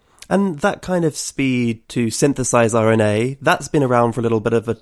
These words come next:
a little bit of time, but there's this other sort of key functionality for these types of vaccines that was required, which is what to put them in to get them inside the body. And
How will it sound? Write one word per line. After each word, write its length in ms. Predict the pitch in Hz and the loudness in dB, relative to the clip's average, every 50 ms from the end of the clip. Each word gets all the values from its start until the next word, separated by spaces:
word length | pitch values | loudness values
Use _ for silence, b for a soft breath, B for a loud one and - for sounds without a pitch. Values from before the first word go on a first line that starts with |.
| - - | -4 -4
a 40 | |
little 140 | 120 113 110 | -2 -2 0
bit 120 | 107 110 107 | 0 0 -2
of 40 | |
time, 420 | - - 117 110 107 110 113 117 120 | -2 -2 -2 -2 0 0 -2 -2 -2
but 120 | 117 104 | -2 0
there's 180 | 139 131 123 139 | 0 0 0 0
this 80 | 131 | -2
other 200 | - 131 127 135 | -2 -2 -2 -2
sort 180 | 123 - 131 117 | -4 -2 -2 -2
of 280 | 117 107 - - - - | -2 -2 -4 -12 -20 -16
key 340 | - - 156 143 131 127 117 | -8 -4 -2 0 0 0 0
functionality 760 | - - 120 - 113 - 127 113 113 110 113 - - 117 110 - | 0 -2 -2 -2 -2 -4 -4 -2 -2 -2 -4 -6 -8 -8 -10 -8
for 80 | - | -8
these 240 | - - 95 110 - | -6 -6 -6 -6 -8
types 280 | - - 117 - - - | -8 -8 -8 -8 -8 -8
of 60 | 113 | -8
vaccines 480 | 113 107 - - - - 110 107 101 - | -8 -8 -8 -10 -10 -10 -8 -8 -8 -10
that 100 | 110 104 | -10 -10
was 140 | 110 110 | -8 -10
required, 500 | - - - 117 113 110 104 104 107 107 - b b b b b | -10 -8 -4 -4 -4 -4 -4 -6 -12 -14 -16 b b b b b
which 180 | 113 117 - 127 | -6 -4 -2 -4
is 100 | 110 101 | -4 -4
what 320 | 101 110 120 117 - - | -2 -2 -2 -2 -4 -8
to 100 | - 113 | -14 -14
put 340 | - _ _ - - - - | -14 _ _ -4 -4 -2 -2
them 140 | - 107 104 | -4 -6 -6
in 200 | 110 110 110 107 | -6 -8 -8 -8
to 80 | - 113 - | -8 -6 -4
get 120 | 117 - - | -4 -6 -6
them 100 | 107 110 | -6 -8
inside 320 | 110 107 - 110 107 101 | -8 -8 -8 -8 -8 -8
the 60 | - | -4
body. 360 | - 123 117 - - - 107 - B B B B B | -2 -2 -2 -2 -6 -10 -12 -14 B B B B B
And 400 | B 117 113 113 113 113 113 113 | B -2 0 0 0 0 0 -2